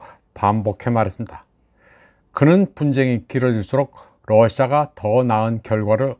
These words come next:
얻을 것이라고 했습니다. 일론 머스크는 키예프가 추가 재앙을 피하기 위해 영토 상실을 받아들여야 한다면서 이천이십이 년부터 우크라이나에서의 휴전을 주장해왔습니다.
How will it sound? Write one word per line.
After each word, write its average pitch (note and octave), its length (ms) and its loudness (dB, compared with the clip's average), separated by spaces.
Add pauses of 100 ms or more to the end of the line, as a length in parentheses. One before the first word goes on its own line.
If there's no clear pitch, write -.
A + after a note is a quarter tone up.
얻을 B2 240 -2
것이라고 A2+ 380 0
했습니다. - 380 -10 (1040)
일론 D#3+ 380 4
머스크는 B2+ 680 -2
키예프가 B2 560 -2 (100)
추가 D#3+ 400 2
재앙을 A2 640 -2
피하기 G#2 340 -4
위해 A#2 180 -4 (440)
영토 B2 480 2
상실을 B2 720 -4
받아들여야 A#2 600 0
한다면서 G#2 600 -4 (380)
이천이십이 C3+ 1000 -4
년부터 A#2+ 480 0 (380)
우크라이나에서의 A#2 880 -2
휴전을 D3+ 560 -2
주장해왔습니다. A#2+ 800 -2